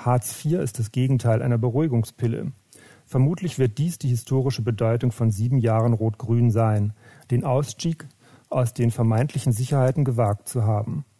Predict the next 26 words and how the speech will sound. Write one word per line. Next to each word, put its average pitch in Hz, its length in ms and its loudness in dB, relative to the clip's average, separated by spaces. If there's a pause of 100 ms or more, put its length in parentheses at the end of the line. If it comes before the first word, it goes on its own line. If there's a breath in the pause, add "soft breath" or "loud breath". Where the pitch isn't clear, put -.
(120)
Eine 117 180 0
schwarz-gelbe 120 800 0
Regierung 135 420 0
hätte 123 280 0
die 113 120 0
Reformen 117 540 2
nie 135 180 4
wagen 127 320 4
können, 117 400 0 (300 loud breath)
sie 107 180 -4
wäre 120 240 2
vom 120 180 0
öffentlichen 123 520 0
Proteststurm 113 800 -2
weggefegt 107 580 -4
worden. - 380 -6 (480 loud breath)
Die 110 60 -12
gefühlte 123 420 -4
soziale 107 460 0
Kälte 117 380 0
wäre 113 200 2
größer 120 380 -2
gewesen 113 440 0
bei 107 120 -2
demselben 110 500 0
Maßnahmenkatalog. 107 1160 -2